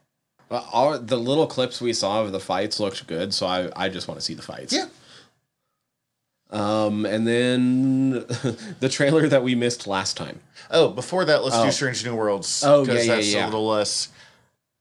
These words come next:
Speaker 2: I'm, I, okay, so Strange New Worlds Season two releases trailer. I have watched several times now. This is the show I'm most excited for this year, which is saying something because Ahsoka is coming out. But I'm, it, it's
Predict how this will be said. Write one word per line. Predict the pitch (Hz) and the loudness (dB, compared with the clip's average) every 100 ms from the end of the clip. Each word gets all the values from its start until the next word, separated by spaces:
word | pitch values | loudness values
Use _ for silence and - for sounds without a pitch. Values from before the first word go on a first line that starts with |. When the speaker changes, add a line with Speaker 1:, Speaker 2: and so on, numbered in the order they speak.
| _ | _
Speaker 2:
I'm, | 170 262 214 - | 0 0 0 -4
I, | 160 196 - | -4 -6 2
okay, | 196 190 123 | 2 4 0
so | - 135 | 0 -2
Strange | - 190 151 | 0 0 0
New | 180 | 0
Worlds | 147 135 | 2 2
Season | - 131 117 | 0 -2 -2
two | 127 117 | -4 -2
releases | 110 107 110 113 104 | -2 -2 -2 -2 -4
trailer. | - 101 98 101 | -2 -2 0 0
I | 80 | 2
have | 117 110 | 0 2
watched | 107 104 92 | 0 0 -6
several | - 120 101 104 | -2 -2 -2 -4
times | - 95 92 - | -4 -6 -6 -6
now. | 90 87 | -4 -4
This | 107 123 | -4 -2
is | 135 127 | -2 -2
the | 123 | -4
show | 117 - 117 117 113 | -2 0 2 2 0
I'm | 110 104 | -4 -6
most | 101 104 - | -6 -6 -6
excited | - - 98 131 | -4 -4 -4 -6
for | 131 156 | -4 -4
this | 151 160 170 | -2 -2 -2
year, | 170 180 180 - - - | -2 -4 -6 -20 -20 -20
which | - 117 - | -8 -6 -2
is | - | 0
saying | 131 139 135 | 0 0 -2
something | 151 131 139 | -4 -2 -4
because | 127 113 120 120 | -4 -4 -4 -2
Ahsoka | 127 123 107 95 67 | -2 -2 -4 -6 -4
is | - | -6
coming | - 78 - | -6 -10 -10
out. | 55 50 - - - - _ _ _ _ _ | -16 -18 -6 -4 -4 -10 _ _ _ _ _
But | 120 107 101 | 0 2 2
I'm, | 107 107 107 101 | -2 -4 -6 -10
it, | - 123 - | -2 -2 0
it's | 123 120 - - - | -2 -2 -2 -4 -6